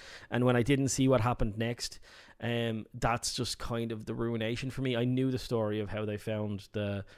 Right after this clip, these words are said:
like, I've read the, the came, the original game came with books and stuff like that. So,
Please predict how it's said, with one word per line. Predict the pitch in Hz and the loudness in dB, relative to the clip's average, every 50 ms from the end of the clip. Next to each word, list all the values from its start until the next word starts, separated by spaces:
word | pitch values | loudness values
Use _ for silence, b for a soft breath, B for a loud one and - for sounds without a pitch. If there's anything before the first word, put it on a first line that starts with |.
| b b - | b b -6
like, | 104 110 | -4 -4
I've | 107 113 117 | -4 -2 -2
read | 117 113 110 104 - | -2 -2 -2 -4 -6
the, | - 101 - - | -6 -6 -6 -6
the | 117 104 | -6 -4
came, | - - 120 117 117 - - | 0 0 2 2 0 0 0
the | 104 113 107 101 101 104 - - | 0 2 2 2 2 -2 -4 0
original | 120 123 120 127 120 | 0 2 2 2 2
game | 110 110 107 107 | 2 2 0 0
came | 107 - 113 110 | 0 -2 -2 -2
with | 104 95 - | -2 -2 -2
books | - 113 117 - - - | -2 -2 -2 -2 -2 -2
and | 127 113 | -2 -2
stuff | - - 110 - 110 | -2 -2 -4 -2 -2
like | 104 - | -4 -2
that. | - 98 87 - | -2 -4 -4 -4
So, | - - - 104 98 | -6 -4 -2 -2 -2